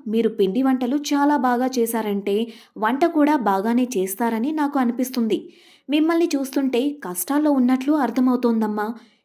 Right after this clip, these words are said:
మీకు పని ఇస్తాను, మా హోటల్లో వంట చేస్తారా?" అంటాడు ఆ పెద్దాయన. దాంతో దీప చాలా సంతోషంగా, "పని ఇస్తానంటే కాదంటానా అండి?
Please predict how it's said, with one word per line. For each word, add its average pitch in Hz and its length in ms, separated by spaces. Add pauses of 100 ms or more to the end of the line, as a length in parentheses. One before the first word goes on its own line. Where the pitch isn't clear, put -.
మీకు 226 240
పని 208 300
ఇస్తాను, 214 400 (400)
మా 277 100
హోటల్లో 285 520
వంట 202 280
చేస్తారా?" 233 580 (340)
అంటాడు 262 400
ఆ 320 160
పెద్దాయన. 214 560 (460)
దాంతో 320 400
దీప 240 240 (400)
చాలా 196 280
సంతోషంగా, 233 720 (380)
"పని 320 240
ఇస్తానంటే 254 640
కాదంటానా 226 720
అండి? 214 460